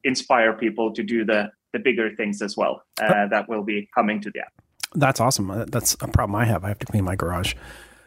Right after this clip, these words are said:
Speaker 2: Um,
Speaker 1: <laughs>
Speaker 2: the, I, I should point out too, Robin's joining us from Norway, and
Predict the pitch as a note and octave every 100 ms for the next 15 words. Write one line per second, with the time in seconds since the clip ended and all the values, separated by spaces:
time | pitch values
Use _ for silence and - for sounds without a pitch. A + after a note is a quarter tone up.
0 | _ - C3+ D3+ C3 A#2+ C3 - A#2+ -
1 | _ _ E3+ D#3 D#3 C#3+ D#3 F3 D#3+ F#3
2 | F3+ E3 D3+ D#3 - F3+ A#2+ D3 D#3 B2+
3 | C3 C#3+ B2+ - B2+ A#2 A#2 D3 A2 G2+
4 | G#2 A#2+ A#2 A#2+